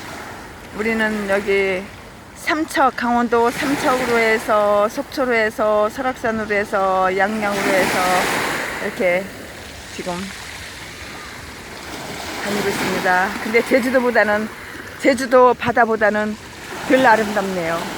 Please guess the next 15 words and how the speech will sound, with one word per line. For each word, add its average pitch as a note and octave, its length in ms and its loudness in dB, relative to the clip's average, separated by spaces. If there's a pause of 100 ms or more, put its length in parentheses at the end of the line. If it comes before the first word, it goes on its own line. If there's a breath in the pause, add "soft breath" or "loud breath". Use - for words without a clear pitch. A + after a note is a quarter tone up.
(160)
제주도 A#3 320 2
바다는 G#3 460 2
진짜 C4+ 440 2
아름답는데. F#3+ 680 -2 (4000)
제주도 A#3 320 2
바다는 G#3+ 500 4
진짜 A3 360 2
아름다운데 G3+ 680 2 (380)
여기는 G#3+ 280 0
제주도 G#3+ 380 0
바다보다는 F#3+ 720 0
덜 G3 200 0
아름다운 F#3 460 0
것 F3 80 -8
같아요. - 640 -4